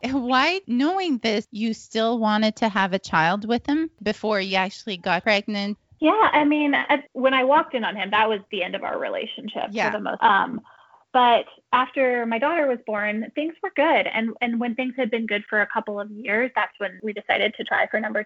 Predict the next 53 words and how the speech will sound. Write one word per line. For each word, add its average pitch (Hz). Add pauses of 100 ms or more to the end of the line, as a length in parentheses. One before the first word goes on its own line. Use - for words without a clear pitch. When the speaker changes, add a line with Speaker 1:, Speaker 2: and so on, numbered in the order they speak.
Speaker 2:
two. 220
Um, 202
Speaker 1:
Mm. 208
Speaker 2:
we 202
moved 214
out 185
of 196
our -
house 302 (100)
and 226
we 196
moved 214
into, 196
again, 226
following 214
the 220
dream 226
and 240
the 240
path. 247
We 240
moved 226
into, 220
like, 214
what 214
was 214
gonna 208
be 208
our 202
forever 208
home 226
and, 208
you 202
know, 180
a 180
nice 190
little 247
cul-de-sac, 208
uh, 202
in 208
the 233
suburbs. 214
And, 190 (100)
and 240
we 254
were 254
in 254
a 247
good 247
place. - (220)
And 233
it 233
was, 240